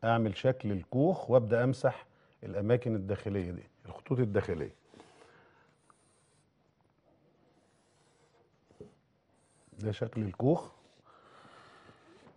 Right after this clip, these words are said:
المنطقة دي على فوق الخط ده أقدر أعمله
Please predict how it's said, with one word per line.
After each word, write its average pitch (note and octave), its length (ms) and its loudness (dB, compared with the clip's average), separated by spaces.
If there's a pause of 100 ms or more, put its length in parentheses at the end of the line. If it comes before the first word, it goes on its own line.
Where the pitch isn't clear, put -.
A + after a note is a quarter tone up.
(600)
المنطقة B2+ 520 8
دي E3 180 6
على C#3 200 10
فوق F#3+ 220 8
الخط F#3+ 380 10
ده E3 260 10 (120)
أقدر C#3+ 340 12
أعمله C3+ 460 6